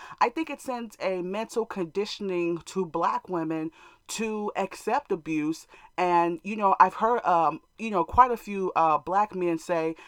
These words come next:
that there are black women who love abuse. You know, there's black women that,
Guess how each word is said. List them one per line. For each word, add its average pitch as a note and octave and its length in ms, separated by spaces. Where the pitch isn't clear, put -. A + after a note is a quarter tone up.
that F3 160
there G3 140
are F3 140
black E3+ 380
women F3+ 220
who E3 160
love F3 260
abuse. E3 640
You D#3+ 100
know, D3+ 160
there's D3 240
black F3 380
women F#3 260
that, D3 300